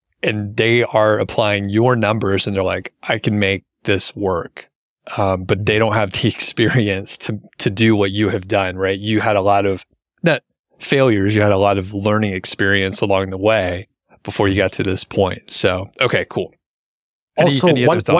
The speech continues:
Speaker 1: thoughts? Yeah.
Speaker 2: one, one quick thing on that as well is, like, like, so I had a, a site that was a failure. I had a couple of them, right? But I was just like, "You know what? I'm just gonna keep publishing. I have confidence. I just wanna do it." And then a couple of updates rolled around and they just had, like, huge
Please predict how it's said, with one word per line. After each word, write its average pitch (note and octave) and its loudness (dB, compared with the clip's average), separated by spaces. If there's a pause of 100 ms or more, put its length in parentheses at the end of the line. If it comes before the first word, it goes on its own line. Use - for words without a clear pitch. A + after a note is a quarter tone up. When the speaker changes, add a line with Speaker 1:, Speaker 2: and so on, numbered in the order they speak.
Speaker 1:
thoughts? - -12 (100)
Yeah. F2+ -8
Speaker 2:
one, E3 2
one D#3+ 0
quick - 0
thing D3 0
on B2+ 2
that A#2+ 2
as G#2 -6
well B2+ 2
is, A2 -6
like, A#2+ -2 (360)
like, E3 -2
so F3 2
I D#3+ 4
had F#3+ 2
a, D3 0
a D3 0
site D#3+ 0
that C3 2
was A#2 0
a A#2+ 0
failure. B2 -4
I C3+ -2
had F3+ 2
a F3 -4
couple F3+ 0
of A#2 -2
them, G2 -4 (280)
right? D3 0
But C3 0
I C3+ 2
was C#3+ 0
just - -2
like, - -2
"You D3 2
know D3+ 4
what? D3 4
I'm C#3 2
just C3+ -4
gonna D3 2
keep - -6
publishing. C#3 2
I A2+ 2
have B2+ 0
confidence. C3+ 0
I B2+ -2
just A#2 -6
wanna A#2+ 2 (100)
do B2+ 0
it." A2 -4
And C3 2
then D3+ 4
a C#3 -6
couple D3+ 0
of B2+ 0
updates C3+ 0
rolled A2 -4
around A#2 0
and B2 -14
they A#2+ -10
just C3+ -8
had, C#3+ 0
like, A2+ -6 (260)
huge F3+ -10